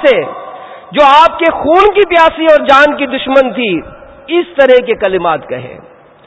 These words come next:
اور وہ قوم باوجود انتہائی عداوت و دشمنی کے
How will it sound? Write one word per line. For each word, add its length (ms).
اور 180
وہ 200
قوم 460
باوجود 760
انتہائی 600
عداوت 580
و 40
دشمنی 600
کے 280